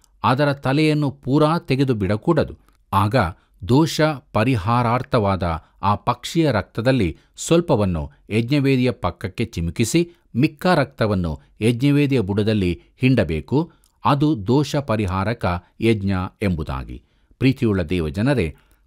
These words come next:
ಪಕ್ಷಿಯ ತಲೆಯನ್ನು ದೇಹದಿಂದ ಬೇರ್ಪಡಿಸುವುದಿಲ್ಲವಾದರೂ ರಕ್ತವು ಸುರಿಯಲ್ಪಡಲೇಬೇಕಾಗಿದೆ. ಬನ್ನಿರಿ, ಮುಂದುವರೆದು ನಾವು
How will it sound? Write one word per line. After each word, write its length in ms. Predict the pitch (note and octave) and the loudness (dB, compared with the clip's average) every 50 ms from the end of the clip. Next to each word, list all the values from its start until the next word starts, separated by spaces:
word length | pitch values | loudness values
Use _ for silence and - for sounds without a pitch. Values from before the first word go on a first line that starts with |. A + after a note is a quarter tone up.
| _ _ | _ _
ಪಕ್ಷಿಯ 500 | - C#3 - - - - F3+ F3+ E3+ D#3 | -6 -6 -4 -6 -10 -4 -2 0 0 0
ತಲೆಯನ್ನು 640 | D3+ - B2+ A#2 B2 B2+ B2 A#2+ A2 F#2 E2 D#2 - _ _ - F2 E2 | 0 0 0 2 2 2 2 2 0 0 -2 -4 -8 _ _ -14 -6 0
ದೇಹದಿಂದ 540 | A2 B2 D3 C3+ - C3+ B2 B2+ A#2+ A2+ G#2+ A2 G#2+ G2 - _ _ _ _ - | 2 2 2 2 2 0 0 2 2 2 2 2 0 -2 -4 _ _ _ _ -6
ಬೇರ್ಪಡಿಸುವುದಿಲ್ಲವಾದರೂ 1500 | D2 D#2+ A#2 D3+ D#3+ C#3+ - - A#2+ B2+ C#3 - - E3 D#3 C3 G2+ F#2 F#2+ F#2+ E2 E2 F2+ G2+ A2 D3 D#3 B2+ - - _ _ _ _ - | -2 2 2 2 2 0 -2 -2 0 0 0 0 0 0 0 2 0 0 0 0 0 0 0 2 2 2 2 2 0 -2 _ _ _ _ -6
ರಕ್ತವು 640 | - A2+ B2 - - - C3 B2+ A#2+ A#2+ A#2+ A2+ - _ _ _ | -2 -2 -2 -2 -2 -2 -2 0 0 0 -2 -2 -6 _ _ _
ಸುರಿಯಲ್ಪಡಲೇಬೇಕಾಗಿದೆ. 1500 | - - A#2+ A2+ A2 G#2+ G#2+ A2 G#2 - F#2+ F#2 G2 G#2 B2+ D#3 E3 C#3+ C3+ - - G2 F2 D2 C#2 D2 C#2 C2+ C2 - _ _ _ _ _ _ - | -2 0 2 2 4 2 2 0 -2 -4 -4 -2 0 0 2 0 2 0 -2 -2 -2 -4 -6 -4 -6 -8 -8 -8 -10 -12 _ _ _ _ _ _ -6
ಬನ್ನಿರಿ, 460 | - F#2 F#2+ F#2 F#2 F#2 C#3+ E3 - _ _ _ - | -2 0 0 2 2 0 0 -2 -4 _ _ _ -4
ಮುಂದುವರೆದು 440 | C3 D3 D#3+ D3+ C3+ C3 A#2 F#2 G2+ | 0 0 2 4 4 4 2 2 0
ನಾವು 400 | F2 D#2+ D#2 F2+ B2+ C3+ - - | -2 -2 0 0 0 0 0 -2